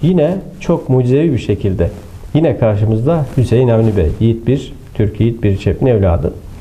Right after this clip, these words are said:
Ee, onun katkılarıyla, büyük destekleriyle bu ayaklanma bastırılıyor. Kendisi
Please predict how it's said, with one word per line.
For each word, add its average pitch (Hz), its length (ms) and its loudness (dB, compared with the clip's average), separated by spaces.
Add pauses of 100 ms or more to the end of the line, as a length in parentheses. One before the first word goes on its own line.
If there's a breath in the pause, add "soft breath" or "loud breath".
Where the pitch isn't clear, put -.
(760 loud breath)
Ee, 95 320 4
onun 165 220 4
katkılarıyla, 110 760 2
büyük 117 200 0
destekleriyle 113 800 0 (140)
bu 135 80 4
ayaklanma 95 520 2
bastırılıyor. 92 640 0
Kendisi 127 560 2